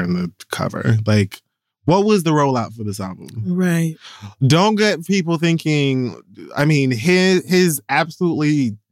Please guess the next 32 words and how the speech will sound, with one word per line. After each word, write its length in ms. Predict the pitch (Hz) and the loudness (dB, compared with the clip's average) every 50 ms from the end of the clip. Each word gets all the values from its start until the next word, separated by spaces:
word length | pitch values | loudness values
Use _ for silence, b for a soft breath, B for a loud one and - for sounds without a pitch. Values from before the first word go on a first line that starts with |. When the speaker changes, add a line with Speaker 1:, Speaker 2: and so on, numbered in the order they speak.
| _ _ - | _ _ -6
Speaker 1:
abhorrent 640 | 131 127 107 107 - - 151 151 151 151 147 - - | -4 -4 -4 -4 -4 0 2 2 4 4 2 0 -2
behavior 540 | 131 139 117 120 123 123 123 117 135 135 127 | -4 -6 -4 -4 -2 -4 -2 -2 0 0 0
at 140 | 113 107 113 | 0 -2 -2
that 180 | 117 113 110 | -2 -4 -4
concert 640 | - 123 95 101 107 113 - 139 139 147 156 - b b b b b b b _ _ - | -2 -4 -4 -4 -4 -2 0 0 0 0 0 -2 b b b b b b b _ _ 0
likely 380 | 135 135 143 139 139 - 156 143 | 2 2 2 2 0 0 0 0
has 160 | 139 135 120 | 2 2 2
a 40 | 127 | 2
lot 220 | 123 120 117 117 - | 2 2 0 0 -2
to 80 | 131 | -2
do 160 | 117 123 123 | 0 2 2
with 140 | 123 120 107 | 2 2 2
this 240 | 120 120 110 - - | 0 -2 -2 -2 -4
as 180 | 113 107 107 110 | -4 -4 -2 0
well. 400 | 110 107 107 107 113 127 160 180 | 0 2 2 2 2 2 0 0
Speaker 2:
Amen. 400 | 202 196 185 180 180 185 202 196 - | 0 0 0 0 -2 -4 -4 -4 0
Speaker 1:
Um, 680 | 123 123 123 120 120 117 117 117 117 117 117 127 135 - | 0 2 2 2 2 2 2 2 2 2 2 2 0 0
and 420 | 117 120 123 123 117 113 120 107 107 | 0 0 2 2 2 2 0 0 0
probably 540 | 135 120 117 123 127 120 113 120 120 117 | 0 0 2 2 2 0 0 2 2 4
money 420 | 110 113 110 113 110 110 110 113 113 | 4 4 4 4 4 4 4 2 2
put 240 | 107 - 139 - - | 0 -2 -4 -4 -2
behind 520 | 120 104 101 107 101 101 101 104 104 104 | -2 -2 -2 0 0 2 2 2 2 0
promotion 540 | - 107 107 95 98 98 - - 113 104 101 | 0 0 2 2 2 0 0 0 0 0 0
for 140 | 113 104 104 | 2 2 2
this 240 | 107 104 104 - | 2 2 2 0
or 40 | 113 | 0
whatever, 380 | 107 101 104 104 101 104 107 101 | 0 2 2 0 0 0 -2 -2
if 200 | 101 101 - 101 | -4 -4 -4 -2
I 60 | 101 | 0
had 220 | 104 107 98 95 - | 0 0 0 -2 -4
to 100 | - 104 - | -6 -8 -6
do 300 | - 110 104 104 104 | -2 0 2 0 0